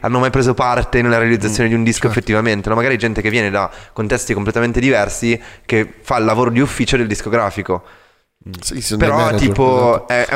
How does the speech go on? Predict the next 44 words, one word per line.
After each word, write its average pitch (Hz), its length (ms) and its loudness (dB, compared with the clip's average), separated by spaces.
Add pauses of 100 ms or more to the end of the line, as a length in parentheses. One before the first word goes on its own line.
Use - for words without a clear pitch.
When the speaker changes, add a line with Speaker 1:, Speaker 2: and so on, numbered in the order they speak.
Speaker 1:
un, 151 160 0
è 160 40 0
un 160 80 0
po' 185 120 0
come 175 180 2
il 165 60 0
corrispettivo 160 540 2
nel 156 100 0
mondo 139 220 0
dell'arte, 120 520 2
no? 104 420 -2
Cioè 117 200 -2
che 113 380 0 (220)
il 110 140 -4
sistema 131 380 -2
delle 127 240 2
gallerie 131 840 2 (880)
è - 80 -2
un 120 100 2
sistema 127 440 0
non 117 140 0
creativo, 101 680 -2 (100)
però, 135 220 0
tipo, 131 260 0
che 143 120 0
gestisce 170 800 0 (200)
una, 135 140 2
Speaker 2:
Certo. 160 160 0
Speaker 1:
una, 147 140 0
una, 147 200 0
una 143 300 0
massa 147 340 0
di 143 160 2
persone 123 340 0
creative, 113 420 0
no? 107 200 0 (140)
Speaker 2:
Esatto, 107 280 -6 (140)
però, 117 340 2
eh, - 40 -4 (380)
serve 113 380 2
anche 104 300 0
perché 104 400 0 (420)
il, 113 280 2
ehm, 104 580 0